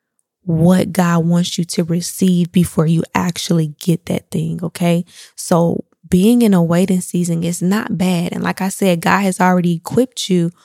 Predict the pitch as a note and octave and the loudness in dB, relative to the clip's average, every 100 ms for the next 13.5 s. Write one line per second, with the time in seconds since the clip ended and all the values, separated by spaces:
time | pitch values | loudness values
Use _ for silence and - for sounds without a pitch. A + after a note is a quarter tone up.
0 | - _ - G3+ F#3 F3 F#3 D#3+ G3 B3 | -20 _ 2 4 2 -2 -2 2 4 4
1 | G#3+ - E3+ - E3+ D#3+ F3 - - D#3+ | 2 -2 -2 0 0 4 2 2 -2 0
2 | E3+ F#3+ - - - _ _ _ - F#3+ | 2 2 0 -6 -14 _ _ _ 0 0
3 | F#3+ F#3+ F3 D#3 F3+ A3 G#3 - F#3 F3 | 2 2 2 2 2 4 2 0 -2 -2
4 | - E3+ E3 F3 - - - _ - E3 | -2 0 0 -2 -6 -10 -20 _ -4 -2
5 | D#3+ D#3+ - - - F#3 F3 E3+ F#3+ G3+ | 0 -2 -6 -8 -2 2 4 4 4 4
6 | G#3 G#3+ G3 - G#3+ - E3+ E3 F3+ - | 4 2 0 -2 -2 -2 -6 -6 -10 -8
7 | - G3 F3+ F#3 - - G3 F#3 F#3 F3 | -6 -2 -2 -2 -8 -6 -2 0 0 -4
8 | - _ _ _ - D#3 F#3 A#3 A#3+ G#3+ | -8 _ _ _ -10 -2 4 4 6 2
9 | - G3+ G3 F#3+ F#3+ G3 F#3+ F#3 F#3 F3+ | 2 0 2 2 2 2 2 2 0 0
10 | E3+ E3 F#3+ G#3+ G3 G3 - F3+ E3+ - | 0 -2 0 2 2 0 0 -2 -2 -4
11 | - E3 F3 G3 - F#3 E3+ E3 - E3+ | -4 0 2 0 0 0 0 0 0 2
12 | F3 E3+ E3 - F3 D#3+ D#3 D#3 F3 D#3+ | 4 2 -2 -2 -2 -2 -4 -2 0 0
13 | D#3+ - F3 E3+ | -2 -4 -2 -2